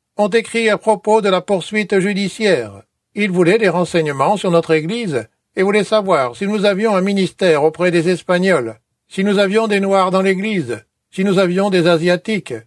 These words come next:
J'ai commencé à lui parler de tous ces ministères. Puis il a dit, « Pourquoi viennent-ils à votre église ? »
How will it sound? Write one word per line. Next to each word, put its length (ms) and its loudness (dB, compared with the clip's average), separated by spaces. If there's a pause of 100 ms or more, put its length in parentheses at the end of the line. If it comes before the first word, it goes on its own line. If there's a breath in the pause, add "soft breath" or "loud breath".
(260)
J'ai 140 0
commencé 440 0
à 80 0
lui 120 -2
parler 380 2
de 100 2
tous 200 -2
ces 160 0
ministères. 880 0 (280)
Puis 200 0
il 160 2
a 80 4
dit, « 300 -4 (240)
Pourquoi 280 0
viennent-ils 440 0
à 60 4
votre 240 0
église ? » 500 -2